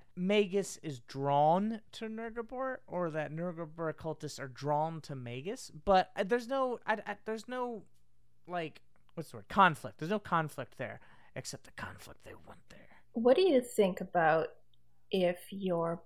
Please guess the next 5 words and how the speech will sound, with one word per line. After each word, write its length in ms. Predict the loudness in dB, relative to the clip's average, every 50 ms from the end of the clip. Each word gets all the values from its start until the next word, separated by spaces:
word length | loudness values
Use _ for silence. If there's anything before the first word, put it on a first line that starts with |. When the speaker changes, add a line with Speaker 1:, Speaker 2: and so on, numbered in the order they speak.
| -4 -2
Speaker 2:
body 420 | -2 0 0 0 -2 -2 -2 -4 -4
was 220 | -4 -4 -4 -4
a 80 | -2 -2
secret? 600 | 0 0 -2 -2 -4 -10 -12 -10 -8 -8 -10 -10 -14 -20 -20 -20 -20 -20 -20 -20 -20 -20 -20 -20 -20 -20 -20 -20 -20 -18 -12
Speaker 1:
What? 520 | -10 -6 -6 -4 -4 -6 -6 -8 -14 -16